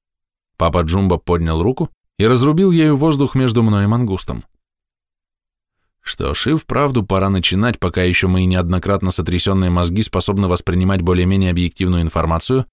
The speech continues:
а бред генерируют лишь эпизодически. Я шагнул было вперёд, поднимая кулаки на уровень лица, и только-только успел отпрянуть в сторону от летящей на меня смазанной тени, в которую превратился мангуст.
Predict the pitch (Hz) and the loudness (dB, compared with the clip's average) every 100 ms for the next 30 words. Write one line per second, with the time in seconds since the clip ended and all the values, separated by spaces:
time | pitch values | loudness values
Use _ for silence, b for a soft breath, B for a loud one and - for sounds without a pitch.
0 | _ _ - 90 104 180 135 131 135 147 | _ _ -4 -2 2 2 2 0 2 2
1 | 151 139 127 123 131 127 127 147 139 85 | 2 2 2 0 0 -2 -2 -2 -4 -6
2 | - - - _ _ _ _ _ _ _ | -8 -10 -16 _ _ _ _ _ _ _
3 | _ _ _ _ _ _ _ _ _ _ | _ _ _ _ _ _ _ _ _ _
4 | 82 101 123 143 165 165 143 139 - - | -2 0 2 0 2 2 4 2 2 2
5 | 131 135 - 110 110 113 107 104 98 95 | 2 2 0 2 2 2 0 0 0 0
6 | 110 101 101 95 90 85 82 - 151 - | 0 2 2 2 2 0 -2 -2 -4 -6
7 | _ _ _ - 90 117 120 123 - 135 | _ _ _ -2 0 2 2 0 2 0
8 | 117 120 - 127 120 - 117 117 113 - | 2 0 2 2 2 0 0 0 0 -2
9 | - 139 131 117 101 107 120 117 110 107 | 0 2 2 2 0 0 0 0 2 0
10 | 107 107 113 110 104 101 98 117 117 101 | 0 0 0 2 2 0 0 0 -2 -2
11 | 104 110 107 95 101 98 95 110 - 104 | -2 0 0 0 0 0 0 -2 -2 -2
12 | 101 107 71 - | 0 -2 -4 -10